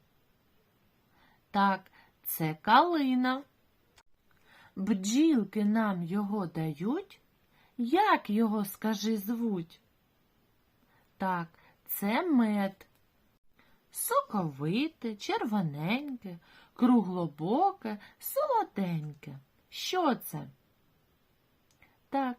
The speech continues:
це яблуко. Півнику, ти зрозумів, що потрібно їсти,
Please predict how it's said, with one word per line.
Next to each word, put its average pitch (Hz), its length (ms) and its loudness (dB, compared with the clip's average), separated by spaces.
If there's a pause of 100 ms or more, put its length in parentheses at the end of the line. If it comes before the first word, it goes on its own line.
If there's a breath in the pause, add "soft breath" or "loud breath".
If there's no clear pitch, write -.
(120)
це 277 340 0
яблуко. 190 1000 0 (1300 loud breath)
Півнику, 202 680 0 (380 soft breath)
ти 254 140 -2
зрозумів, 269 640 -2
що 247 280 -2
потрібно 202 580 -6
їсти, 170 720 -6